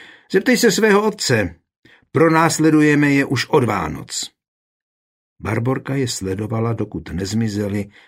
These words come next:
ve vratech radnice. Ve sklepení se nacházel městský žalář pro těžké zločince.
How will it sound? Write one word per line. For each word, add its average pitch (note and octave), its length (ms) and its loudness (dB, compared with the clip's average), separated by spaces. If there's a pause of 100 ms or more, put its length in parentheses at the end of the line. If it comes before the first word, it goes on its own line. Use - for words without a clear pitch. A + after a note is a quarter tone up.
ve G2 120 -4
vratech F2 400 -8
radnice. - 680 -12 (1400)
Ve G2+ 120 0
sklepení G#2+ 600 0
se F#2+ 140 -4
nacházel F#2 560 -6
městský E2+ 640 -8
žalář A#2 640 -4 (420)
pro A#2+ 160 0
těžké A2 520 -2
zločince. - 760 -8